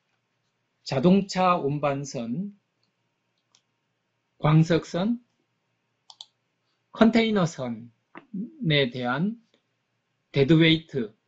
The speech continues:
재화 중량과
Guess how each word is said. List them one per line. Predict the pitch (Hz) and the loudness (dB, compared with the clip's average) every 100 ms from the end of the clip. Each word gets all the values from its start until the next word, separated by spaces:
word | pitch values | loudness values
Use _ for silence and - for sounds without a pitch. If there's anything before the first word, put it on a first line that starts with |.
| _ _ | _ _
재화 | - 131 151 254 277 - - 415 403 254 165 170 160 | -6 -2 -2 -2 -12 -20 -20 -20 -20 -6 -2 0 -2
중량과 | 135 127 127 127 120 107 139 185 | -4 -4 -4 -6 -6 -8 -10 -14